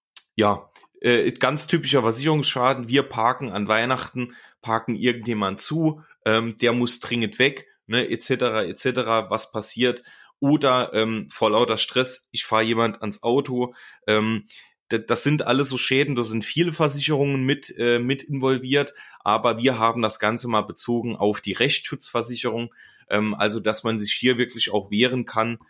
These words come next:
ähm, wenn, äh, quasi jemand eine, eine Straftat oder auch eine Ordnungswidrigkeit vorgeworfen wird, ähm, kann vieles sein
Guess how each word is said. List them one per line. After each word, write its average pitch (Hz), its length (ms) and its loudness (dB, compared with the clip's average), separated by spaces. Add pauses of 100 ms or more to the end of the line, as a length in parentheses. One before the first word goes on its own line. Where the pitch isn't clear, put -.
(360)
ähm, 107 460 2
wenn, 117 440 0
äh, 104 200 2
quasi 104 400 -2
jemand 110 520 -2
eine, 98 320 0
eine 95 180 -2
Straftat 117 720 0
oder 110 220 2
auch 95 140 -4
eine 92 240 -4
Ordnungswidrigkeit 117 1040 -2
vorgeworfen 104 960 0
wird, 156 240 2 (420)
ähm, 107 300 -2
kann 123 220 -2
vieles 180 360 0
sein 160 440 2